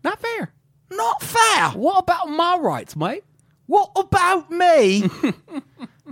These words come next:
Speaker 2: Uh, yeah, like, you would think they would just do the same thing we do with pseudoephedrine in this country, which people were buying it to make meth.
Speaker 1: Mm-hmm.
Speaker 2: And so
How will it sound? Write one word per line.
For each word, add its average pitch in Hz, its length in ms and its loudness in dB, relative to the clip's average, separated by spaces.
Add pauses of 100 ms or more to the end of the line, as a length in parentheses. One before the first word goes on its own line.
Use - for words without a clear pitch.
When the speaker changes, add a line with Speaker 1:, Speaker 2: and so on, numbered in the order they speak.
Speaker 2:
Uh, 220 400 2
yeah, 247 360 0
like, 170 280 2
you 233 80 2
would 233 100 0
think 285 180 -2
they 277 100 2
would 233 140 2
just 202 220 -6
do 220 240 0
the 208 100 -4
same 220 260 -4
thing 226 220 -2
we 220 140 0
do 220 300 -2
with 214 480 -4 (200)
pseudoephedrine 202 1000 -4 (100)
in 160 120 -4
this 240 160 -4
country, 127 520 -2 (420)
which 139 220 -8 (120)
people 160 260 -4
were 165 100 0
buying 147 380 2
it 156 240 -6
to - 120 -8
make 151 240 -4
meth. 131 440 -4 (120)
Speaker 1:
Mm-hmm. 156 280 0 (180)
Speaker 2:
And 185 140 -8
so 202 520 2